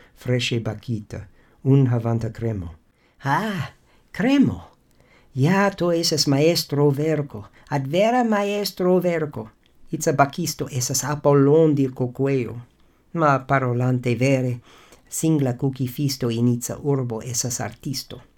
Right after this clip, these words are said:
Me nultempe hic trovis cucetto qua desplezis. Ilua voco itere resonas musicale.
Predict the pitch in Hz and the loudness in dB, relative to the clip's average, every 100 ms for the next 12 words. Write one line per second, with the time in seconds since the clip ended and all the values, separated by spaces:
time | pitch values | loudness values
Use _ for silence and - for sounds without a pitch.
0 | _ _ _ - 131 135 143 139 131 160 | _ _ _ -4 0 2 2 0 -2 -2
1 | 170 165 151 143 151 151 139 139 143 147 | -2 -4 -4 -4 -6 -4 -4 -2 0 0
2 | 147 139 - 139 - 151 151 139 131 139 | -2 -6 -6 -8 -6 -10 -6 -6 -4 -4
3 | 131 127 127 - 117 110 117 - - _ | -4 -4 -6 -8 -10 -10 -10 -12 -14 _
4 | _ _ _ _ _ _ - 123 117 120 | _ _ _ _ _ _ 2 4 6 4
5 | 127 131 131 120 117 127 120 120 113 113 | 2 0 -2 -2 -2 0 2 2 0 -2
6 | 110 120 117 110 - 110 107 104 104 95 | -2 -2 -2 -2 -4 -4 -4 -8 -8 -10
7 | 85 85 | -10 -12